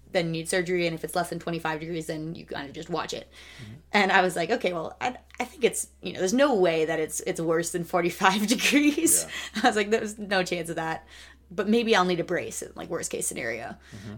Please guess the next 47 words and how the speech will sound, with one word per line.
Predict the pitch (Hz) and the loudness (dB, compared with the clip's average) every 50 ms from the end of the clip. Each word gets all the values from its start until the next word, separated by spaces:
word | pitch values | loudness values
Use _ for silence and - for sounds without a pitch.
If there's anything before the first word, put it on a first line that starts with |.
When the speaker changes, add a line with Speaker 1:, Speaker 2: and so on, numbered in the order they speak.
| - - | -10 -4
Speaker 1:
And | - 196 190 185 185 | 0 2 2 4 4
then | 185 185 180 175 170 165 160 - - _ _ _ _ | 4 4 4 2 0 -2 -4 -6 -10 _ _ _ _
I | 196 190 180 170 165 165 165 165 165 170 175 - - - - - 196 | 2 2 4 4 2 0 -2 -2 -4 -4 -6 -8 -10 -14 -16 -14 -2
got | 180 185 190 190 - | 2 4 4 4 2
the | - 185 | 0 0
call | - 185 175 175 | 2 4 4 4
from | 170 170 175 170 | 4 2 -2 -6
the | 170 | -4
doctor, | 160 170 170 165 170 170 - 180 160 | -4 -2 -2 -2 -2 -4 -4 -6 -4
and | 156 165 165 | -4 -4 -6
she | - 180 | -6 -4
told | 165 165 156 160 | -2 -2 -2 -2
me | 160 | -2
it | 165 - | -4 -4
was, | 160 156 160 - - - - | -4 -6 -6 -6 -8 -10 -14
I | - | -10
think | - 185 196 - | -8 -8 -6 -6
it | - | -6
was | 233 - | -8 -6
fifty-four | - - - - 175 165 - - 160 139 151 | -4 -6 -6 -6 -8 -10 -6 -6 -6 -4 -6
degrees. | 160 147 - - 135 95 127 - - - - - - - - - _ _ _ _ _ _ - | -8 -8 -10 -10 -8 -6 -8 -8 -10 -12 -18 -20 -20 -20 -20 -20 _ _ _ _ _ _ 2
And | 196 185 175 170 170 165 | 4 6 6 6 4 4
I | - | 4
Speaker 2:
Like, | 165 170 | 4 4
Speaker 1:
remember | 170 180 180 - | 4 4 2 2
Speaker 2:
no | - 131 | 2 2
Speaker 1:
just, | 123 110 | 2 0
Speaker 2:
way. | 98 95 175 170 | 0 -2 -2 0
Speaker 1:
yeah, | 202 180 170 170 | 2 2 2 2
and | 170 175 | 2 2
I | 190 | 4
remember | 208 214 214 202 185 | 4 4 2 2 0
Speaker 2:
No | 185 | 0
Speaker 1:
just | 175 165 | 0 2
Speaker 2:
way. | 180 | 2
Speaker 1:
bursting | 170 170 - 175 165 | 0 0 0 -2 -4
into | 160 160 151 | -4 -6 -8
tears, | - - 147 151 147 165 175 | -8 -6 -4 -4 -4 -4 -6
and | - - - | -8 -10 -12
I | 64 - | -12 -10
was | - - | -8 -8
like, | - - - | -8 -8 -8
Speaker 2:
Yeah. | - | -8
Speaker 1:
I | 190 | -8
was | 190 - | -6 -4
so | - - - | -4 -4 -4
devastated. | - - - 185 180 - - - - 190 - | -6 -6 -8 -6 -6 -8 -8 -8 -8 -10 -12